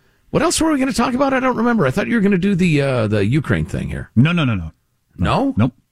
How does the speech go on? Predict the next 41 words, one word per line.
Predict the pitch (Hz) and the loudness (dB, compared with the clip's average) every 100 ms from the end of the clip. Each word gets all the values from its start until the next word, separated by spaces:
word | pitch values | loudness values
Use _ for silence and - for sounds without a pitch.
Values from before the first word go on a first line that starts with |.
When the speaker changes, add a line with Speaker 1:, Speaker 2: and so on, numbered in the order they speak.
| _ - | _ -4
Speaker 2:
Next | 131 - | -2 0
hour, | 107 78 | -2 -4
seventeen. | - 120 135 95 65 _ _ _ _ _ _ _ _ _ _ _ _ _ _ - | -2 0 0 -2 -6 _ _ _ _ _ _ _ _ _ _ _ _ _ _ -6
Speaker 1:
Your | 80 | 0
mouth | 110 | 2
is | |
Speaker 2:
Nine | 120 | 2
seventeen. | - 107 | 0 0
Speaker 1:
saying | 98 104 95 90 80 | 0 -2 -2 -2 -2
no, | 117 107 | -2 -2
but | 82 | -4
your | 80 80 | -4 -2
eyes | 107 98 | -2 -2
say | - 85 | -2 -2
yes. | 82 110 85 - - - _ | 0 0 -2 -8 -12 -20 _
Speaker 2:
He | 107 | -2
had | 87 | 0
yes, | 107 - | 2 2
yes | 160 147 | 0 0
in | 139 | 0
his | 123 | 0
eyes, | 135 139 117 | 0 0 -2
but | 110 | 0
no, | 113 131 | 0 2
no's | 123 120 | 0 0
on | 120 113 | 0 -2
his | - | -2
face. | 82 64 - - _ - | -12 -16 -20 -20 _ -8
One | 90 | -2
of | 95 | 0
my | 87 | 0
favorite | - 139 131 | 0 0 0
all-time | 123 110 117 104 | 0 -2 0 0
sayings. | - 82 76 - - | 0 -6 -6 -8 -8
I | 135 | -2
think | 135 - | -2 0
that's | 131 | 0
a | 120 | 0
Marx | 113 113 - | 0 -2 -6
Brothers | 85 73 71 - | -12 -12 -14 -16
thing. | 73 | -18